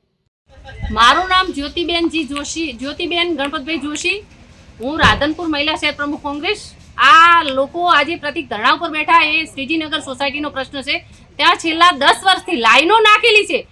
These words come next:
પણ એ શોભાના ગાંઠિયા સમાન છે. લોકોને કનેક્શનો આપવામાં આવ્યા નથી, કનેક્શનો આપવામાં નથી આવ્યા, છતાં એમને પાણી અપાતું નથી કનેક્શનથી, તો એમના વેરા વસૂલવામાં આવે છે. આ લોકોએ, અમ,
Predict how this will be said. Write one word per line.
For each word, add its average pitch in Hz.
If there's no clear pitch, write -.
પણ 359
એ 403
શોભાના 330
ગાંઠિયા 339
સમાન 349
છે. 359
લોકોને 330
કનેક્શનો 320
આપવામાં 320
આવ્યા 330
નથી, 339
કનેક્શનો 359
આપવામાં 392
નથી 403
આવ્યા, 392
છતાં 370
એમને 370
પાણી 349
અપાતું 381
નથી 392
કનેક્શનથી, 381
તો 381
એમના 359
વેરા 311
વસૂલવામાં 339
આવે 349
છે. 339
આ 320
લોકોએ, 349
અમ, 285